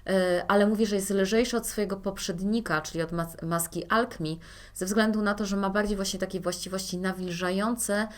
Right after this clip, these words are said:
ona nie będzie aż tak silnie odżywcza. Cudownie sprawdza mi się, słuchajcie, przy cerach trądzikowych i naprawdę nie spowodowała ani razu powstawania zaskórników.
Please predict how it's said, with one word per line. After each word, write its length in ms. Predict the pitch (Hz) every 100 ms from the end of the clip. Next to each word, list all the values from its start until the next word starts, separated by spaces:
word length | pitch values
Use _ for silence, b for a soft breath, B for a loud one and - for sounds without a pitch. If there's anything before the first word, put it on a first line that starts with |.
| B
ona 160 | - 190
nie 120 | 202
będzie 200 | 202 185
aż 80 | 175
tak 140 | 175
silnie 280 | - 180 180
odżywcza. 440 | 175 156 147 - 151 -
Cudownie 500 | - 202 214 208 190
sprawdza 360 | - 175 170
mi 80 | 165
się, 120 | 160
słuchajcie, 340 | - 160 156 156
przy 160 | -
cerach 280 | 160 156 156
trądzikowych 720 | - 151 151 147 151 147 - - B B B
i 100 | 226
naprawdę 540 | 220 196 190 190 180 190
nie 120 | 190
spowodowała 840 | 190 180 175 170 165 170 170 170 B B B -
ani 360 | 202 220 208 -
razu 300 | 160 165 185
powstawania 640 | 170 - - 156 151 151
zaskórników. 920 | 151 143 - 156 165 143 - - -